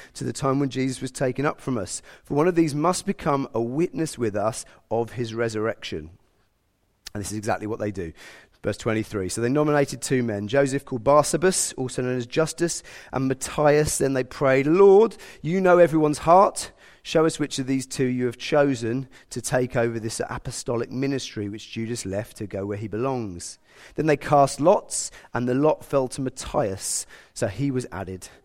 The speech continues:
to the eleven apostles. Not sure about you, but I find this one of the most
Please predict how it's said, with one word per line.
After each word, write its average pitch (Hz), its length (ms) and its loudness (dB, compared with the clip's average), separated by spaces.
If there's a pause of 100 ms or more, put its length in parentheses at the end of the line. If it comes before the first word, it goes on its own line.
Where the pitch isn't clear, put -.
(140)
to - 120 -20
the 101 140 -4
eleven 90 440 -8 (100)
apostles. - 600 -10 (2000)
Not 269 140 0
sure 208 80 2
about 180 160 6
you, 147 260 2
but 151 220 0
I 170 100 8
find 160 280 2
this 143 180 -2
one 156 220 2
of 151 200 0
the 151 100 2
most 147 640 0